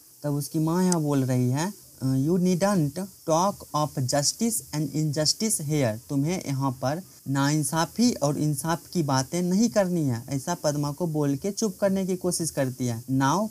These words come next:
पद्मा बोलती है, "Why? मुझे क्यों नहीं बोलना चाहिए?" उसकी माँ बोलती है, "Over here", यहाँ पर, "women don't have the right to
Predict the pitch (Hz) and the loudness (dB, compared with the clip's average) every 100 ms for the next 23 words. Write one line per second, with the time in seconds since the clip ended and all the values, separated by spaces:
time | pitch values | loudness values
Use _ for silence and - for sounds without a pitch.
0 | - 143 156 180 160 151 139 151 151 170 | 0 0 2 0 0 0 0 -2 0 0
1 | 185 120 127 139 143 196 226 233 208 208 | 0 0 0 -2 -2 0 0 2 2 0
2 | 196 180 156 139 120 - - 139 - 151 | 0 0 2 2 0 -4 -4 -4 -2 0
3 | 165 156 143 127 131 143 185 185 - - | 0 2 0 0 0 0 -2 -8 -10 -2
4 | 160 190 233 190 156 151 143 151 190 190 | 2 4 4 4 4 4 2 0 0 2
5 | 139 165 233 - 147 175 202 170 170 208 | 2 2 0 -4 0 2 2 2 2 2
6 | 220 214 196 185 190 175 170 190 123 113 | 2 0 0 2 2 4 4 2 0 -4
7 | 135 | -6